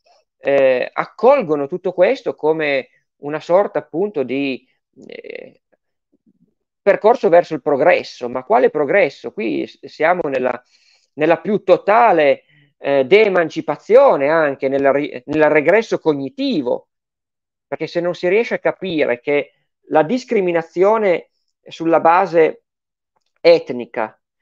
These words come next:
sulla base della religione, delle opinioni politiche, del sesso, non c'entra nulla con il sistema in cui viviamo. Dovrebbe essere messa completamente da parte qualunque forma di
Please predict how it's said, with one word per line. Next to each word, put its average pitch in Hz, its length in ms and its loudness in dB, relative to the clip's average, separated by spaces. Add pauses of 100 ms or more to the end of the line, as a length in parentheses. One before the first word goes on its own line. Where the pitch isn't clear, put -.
(240)
sulla 147 180 -2
base 165 220 2
della 160 180 4
religione, 135 840 0 (380)
delle 147 300 0
opinioni 160 400 -4
politiche, 143 580 -6
del 135 200 -4
sesso, - 680 -6 (1000)
non 208 240 -2
c'entra 233 420 -2 (140)
nulla 156 440 0
con 139 160 -2
il 131 140 0
sistema 139 480 -6
in 135 80 -8
cui 139 140 -8
viviamo. 127 460 -2
Dovrebbe 165 300 -2
essere 196 300 -2
messa 190 320 -6
completamente 180 560 -6
da 156 100 -2
parte 208 360 -2
qualunque 190 400 -2
forma 190 380 -4
di 190 200 -8